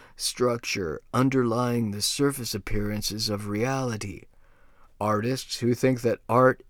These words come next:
is not a hothouse product, but an outhouse byproduct, and who participate in new nature or nature in abstraction ideas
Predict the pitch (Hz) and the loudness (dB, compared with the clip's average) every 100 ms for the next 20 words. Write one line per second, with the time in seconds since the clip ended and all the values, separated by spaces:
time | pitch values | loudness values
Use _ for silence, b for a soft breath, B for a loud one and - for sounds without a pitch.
0 | - 92 90 104 127 143 - 90 95 - | -8 -8 -4 0 2 2 -2 -8 -4 0
1 | 135 - 117 113 107 - 104 98 110 - | 0 2 -2 -2 -4 -4 -2 -2 -4 -10
2 | - B B 90 87 87 - 117 120 107 | -18 B B -4 -4 -4 2 4 4 4
3 | 117 107 98 113 123 131 - 90 92 113 | 2 2 -2 0 2 0 -2 -4 -6 -8
4 | - B B B 101 101 117 123 135 131 | -12 B B B -2 2 2 4 4 4
5 | 160 - 127 123 117 101 - 110 101 - | 0 0 2 4 2 2 0 0 0 -4
6 | B B 90 117 143 135 123 127 - 110 | B B 2 8 8 8 6 2 0 0
7 | 127 B B - - 98 92 - B - | -2 B B -8 0 2 2 -2 B -10
8 | 82 107 117 123 107 - 117 113 104 - | 0 0 2 2 0 2 2 2 -2 -4
9 | 113 123 139 - 110 127 135 B B 95 | 0 0 0 -2 0 0 -2 B B -4
10 | 104 104 104 123 123 123 | -2 -2 0 4 4 2